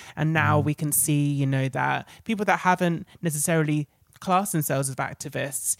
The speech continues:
Speaker 1: you know, you, you've got a role to play in this too. Um, I think it's,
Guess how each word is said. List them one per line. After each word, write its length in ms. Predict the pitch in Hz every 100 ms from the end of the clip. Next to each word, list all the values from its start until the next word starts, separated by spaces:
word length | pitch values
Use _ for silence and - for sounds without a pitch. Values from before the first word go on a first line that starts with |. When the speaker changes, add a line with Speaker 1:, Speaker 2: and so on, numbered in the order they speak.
| _
Speaker 1:
you 60 | 180
know, 60 | 180
you, 340 | 175 165 202 -
you've 180 | 180 -
got 160 | -
a 60 | 180
role 200 | 190 190
to 100 | 185
play 260 | 180 175 170
in 100 | 160
this 200 | 160 -
too. 520 | 240 233 151 143 147 - - - -
Um, 520 | 165 165 160 165 165
I 100 | -
think 240 | 165 180 175
it's, 460 | 165 - - -